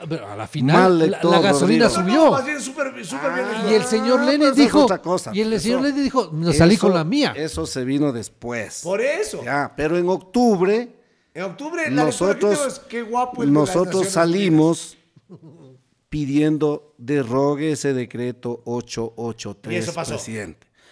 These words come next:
Speaker 3: Por eso él
Speaker 2: Y
Speaker 3: hizo el ocho ocho.
Speaker 2: sin más
Speaker 3: Ese
Speaker 2: palabras,
Speaker 3: hizo el ocho ocho.
Speaker 2: ese decreto fue derogado y nos fuimos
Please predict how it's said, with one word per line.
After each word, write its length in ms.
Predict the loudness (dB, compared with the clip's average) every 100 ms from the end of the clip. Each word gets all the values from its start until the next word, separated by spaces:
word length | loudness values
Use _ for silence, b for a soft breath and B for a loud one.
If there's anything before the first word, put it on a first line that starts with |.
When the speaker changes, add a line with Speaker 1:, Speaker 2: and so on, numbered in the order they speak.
| b b b b _ _ _
Speaker 3:
Por 160 | -10 -8
eso 160 | -6
él 80 | -4
Speaker 2:
Y 40 | -4
Speaker 3:
hizo 120 | -4
el 80 | -6
ocho 180 | -6
ocho. 80 | -2
Speaker 2:
sin 240 | 0 2 4
más 200 | 2 2
Speaker 3:
Ese 60 |
Speaker 2:
palabras, 580 | 4 6 6 6 4 2
Speaker 3:
hizo 80 | -2
el 100 | -4
ocho 240 | -6 -4
ocho. 100 | 0
Speaker 2:
ese 300 | 2 4 4
decreto 600 | 4 2 2 2 0 -4
fue 480 | -2 0 2 2 0
derogado 840 | -4 -4 -2 0 2 4 4 0 -4
y 100 | -8 -8
nos 180 | -8
fuimos 560 | -8 -4 -2 -2 -4